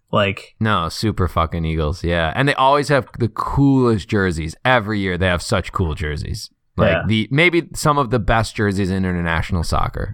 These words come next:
Speaker 2: Yeah.
Speaker 1: What even is a Super
Speaker 2: Fucking
Speaker 1: Eagle?
Speaker 2: Super
Speaker 1: Is it
Speaker 2: Eagles.
Speaker 1: like,
Speaker 2: Uh,
Speaker 1: like,
Speaker 2: it's a,
Speaker 1: oh, it's like
Speaker 2: not a
Speaker 1: when
Speaker 2: normal eagle.
Speaker 1: Krypton,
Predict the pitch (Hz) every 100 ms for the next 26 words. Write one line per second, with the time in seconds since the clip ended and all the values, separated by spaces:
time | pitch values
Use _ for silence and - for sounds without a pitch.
0 | - 80 - - - - 156 190 160 151
1 | - - 120 113 110 107 92 - - -
2 | - 135 131 123 123 113 - _ _ -
3 | 131 92 85 - 90 - _ _ - 143
4 | 135 156 208 151 - 113 - 156 156 120
5 | 113 127